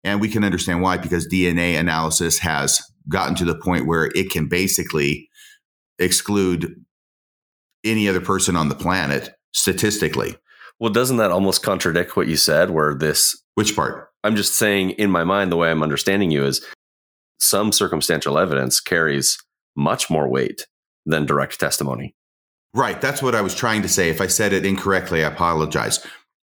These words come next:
Speaker 2: You said previously that they carry the same weight, or that they're, one is not better than the other.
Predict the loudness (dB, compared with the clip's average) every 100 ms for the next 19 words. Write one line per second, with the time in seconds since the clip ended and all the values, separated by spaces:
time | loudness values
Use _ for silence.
0 | _ -6 0 2 2 2 0 -6 -14 _
1 | 0 2 2 2 2 2 0 -2 2 2
2 | 2 0 0 2 0 0 -4 -12 _ -2
3 | 0 0 0 2 2 2 2 -2 -2 -2
4 | 0 2 2 0 0 -2 0 0 0 0
5 | 2 2 2 -2